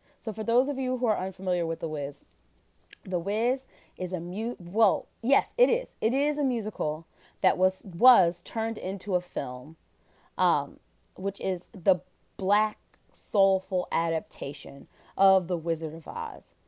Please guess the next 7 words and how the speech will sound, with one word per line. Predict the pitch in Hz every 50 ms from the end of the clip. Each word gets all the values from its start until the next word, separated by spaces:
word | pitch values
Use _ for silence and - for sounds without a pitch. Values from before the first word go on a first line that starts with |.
| _ _ _ _ _ _ _ _
right? | 202 196 202 214 - - _ _ _ _ _ _ _ _ _ _ _ _ _ _ _ _ _ _ _ _ _ _ _ -
The | - 202 202 196 - _
film | - 247 262 277 277 277 285 294
starred | 277 - - - 220 196 185 175 170 165 165 170 - _
Diana | - 160 151 151 156 175 226
Ross | 247 240 214 202 208 214 214 - - - - - _ _ _ _ _ _ _ _ _ _ _ _ _ _ _ -
and | 180 185 185 180 175 170 170 170 170 170 165 165 165 165 160 160 160 160 165 170 170